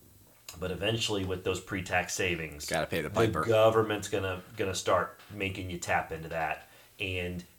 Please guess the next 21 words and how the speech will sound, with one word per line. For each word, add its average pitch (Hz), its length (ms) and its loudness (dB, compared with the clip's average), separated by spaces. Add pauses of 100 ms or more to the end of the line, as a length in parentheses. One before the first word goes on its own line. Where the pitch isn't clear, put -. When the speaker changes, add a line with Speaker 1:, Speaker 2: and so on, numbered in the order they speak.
Speaker 1:
people 117 320 0
think, 107 340 -2
as 87 240 -2
you 95 100 -2
highlight 95 420 4
it, 90 120 -4
Mark, 90 360 -4 (880)
"But 143 140 8
I'm 160 120 10
still 123 280 4
working. 123 640 0 (920)
I 123 80 2
don't 101 180 0
wanna 123 260 -2
take 90 280 -8
money 80 300 -8
out 71 160 -8
of 71 60 -12
this 73 200 -10
account." 73 380 -12
Speaker 2:
Mm-hmm. 98 260 0